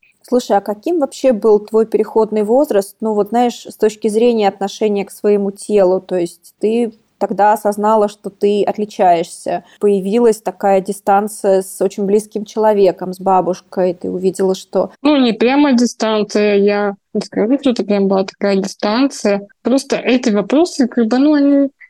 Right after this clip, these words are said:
Speaker 2: не обсуждались, я стеснялась их, э, затрагивать, и просто это не обсуждалось. Но нет, это не отдаляло нас ни в коем случае.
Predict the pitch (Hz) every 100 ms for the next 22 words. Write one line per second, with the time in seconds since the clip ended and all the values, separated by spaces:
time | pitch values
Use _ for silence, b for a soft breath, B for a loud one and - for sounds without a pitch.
0 | _ - 247 226 - 240 220 226 285 277
1 | 220 220 202 - - 208 202 185 - 196
2 | - - 208 202 202 B B - 214 220
3 | 226 233 311 320 285 254 247 233 - -
4 | 208 226 226 226 _ - 220 226 208 196
5 | 185 - 196 196 190 190 - 202 202 196
6 | B - 226 240 202 190 214 214 233 240
7 | 240 254 247 202 185 180 180 - 190 -
8 | 214 214 269 285 - 226